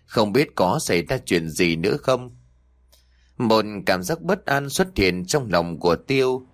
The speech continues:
Nó nghĩ rằng nếu như hai thằng bạn của mình có chuyện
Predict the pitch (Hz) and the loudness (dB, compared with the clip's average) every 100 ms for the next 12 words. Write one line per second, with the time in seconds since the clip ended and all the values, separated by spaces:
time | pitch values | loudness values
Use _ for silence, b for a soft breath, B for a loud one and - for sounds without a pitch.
0 | b b 113 123 185 120 98 95 92 90 | b b 0 2 0 0 -2 -2 0 0
1 | 123 175 156 139 147 139 95 87 87 82 | 0 -2 -4 -2 -4 -2 -2 0 0 -2
2 | 80 90 82 87 80 80 104 180 - 90 | 0 0 2 0 -2 -2 -2 0 2 2
3 | 76 | 0